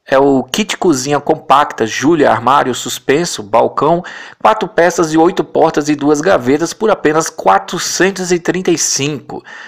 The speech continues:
É isso mesmo, só quatrocentos e trinta e cinco. Vê aí como ele é. Ele é um armário simples, é verdade, mas é aí uma opção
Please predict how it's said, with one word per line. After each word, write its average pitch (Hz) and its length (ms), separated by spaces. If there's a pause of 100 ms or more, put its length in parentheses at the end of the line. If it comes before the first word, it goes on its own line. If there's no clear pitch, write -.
(120)
É 110 80
isso 131 240
mesmo, 117 340
só - 220
quatrocentos 156 760
e 156 80
trinta 156 320
e 135 60
cinco. - 460 (1400)
Vê 117 360
aí 113 400
como 110 360
ele 113 140
é. 220 260 (500)
Ele 113 140
é 113 40
um 107 280
armário 107 440
simples, 110 560
é 107 60
verdade, 104 640 (640)
mas 180 200
é 139 160
aí 127 260
uma 143 300
opção 131 720